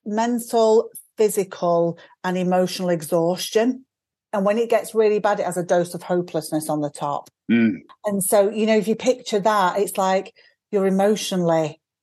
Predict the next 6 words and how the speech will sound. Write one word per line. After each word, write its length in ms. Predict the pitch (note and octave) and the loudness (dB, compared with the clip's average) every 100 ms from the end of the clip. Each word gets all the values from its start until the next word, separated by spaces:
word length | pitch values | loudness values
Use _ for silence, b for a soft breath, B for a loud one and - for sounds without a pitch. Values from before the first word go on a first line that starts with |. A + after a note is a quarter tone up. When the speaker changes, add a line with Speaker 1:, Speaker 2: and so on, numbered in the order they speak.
| _ - | _ -4
Speaker 1:
drained, 640 | F#3 F3+ E3+ D#3 D#3 D3+ | -2 0 0 -2 -2 0
your 160 | F3 D#3 - | 0 -2 0
body's 440 | G3+ G3+ G3 E3+ | 2 2 0 -2
hurting, 840 | - F#3 F3 F#3 F#3 - D#3 D3 C#3 _ _ B B B - _ | -4 -2 2 2 0 -4 -4 -4 -10 _ _ B B B -20 _
uh, 200 | A3 G3 F#3+ | 0 0 4
you're 320 | G3+ G3 | 4 4